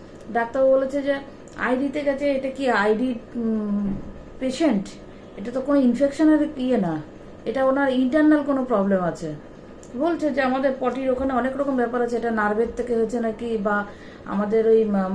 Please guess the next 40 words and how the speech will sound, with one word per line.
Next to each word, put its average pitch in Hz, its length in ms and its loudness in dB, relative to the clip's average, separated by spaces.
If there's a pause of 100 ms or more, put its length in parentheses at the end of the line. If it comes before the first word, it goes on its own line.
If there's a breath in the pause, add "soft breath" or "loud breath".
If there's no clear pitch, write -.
মলদ্বারের 214 540 2
ওখানে 214 280 -2
ভেতরে 196 260 -4
একটা 214 200 -4
ইলাস্টিসিটি 214 680 -2
ইয়ে 196 140 2
আছে, 190 140 -4 (120)
ওটা 220 160 -2 (100)
নষ্ট 208 280 -6
হয়ে 226 140 2
গেছে 214 240 -2
কি 233 160 -4
না 226 60 -2 (480 loud breath)
সেটাও 220 260 0 (100)
দেখতে 202 200 0
হবে। 190 180 2
তারপর 214 260 -2
মাকে 208 200 -6 (100)
একটা 220 240 -4
ব্যায়াম 196 260 2
দিল, 196 120 2 (120)
কত 180 120 -6 (100)
রকমের 240 400 -2
ব্যায়াম 190 200 0 (100)
আছে, 185 140 -10 (120)
ব্যায়াম 196 180 2 (100)
দিল, 202 120 2 (640 loud breath)
ওই 180 100 0 (340)
আমাদের 190 220 -2 (100)
মলদ্বারের 196 540 2
ওখানে 190 260 -2
দিয়ে 190 180 -2
ব্যায়াম, 180 180 -2 (640)
প্রত্যেকেই 285 520 -2
মানে 226 180 0
ওই 220 60 4 (120)
সমস্যা 208 360 -2
থাকলে 202 240 -2 (1600)
ওই 196 80 2 (180)
করতে 208 260 2